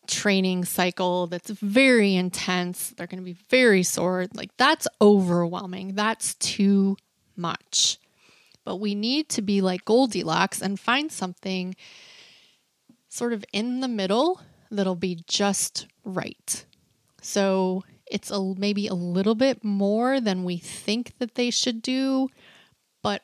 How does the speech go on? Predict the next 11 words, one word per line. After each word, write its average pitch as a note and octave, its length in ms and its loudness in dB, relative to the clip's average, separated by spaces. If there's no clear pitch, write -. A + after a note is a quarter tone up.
also B3 720 2
to - 120 -2
them, G#3 240 2
it G#3 160 -4
feels F#3 400 2
like F3+ 320 0
they're F#3 140 2
really F3+ 460 0
getting F3 360 -2
something F#3 680 -12
done. - 320 -10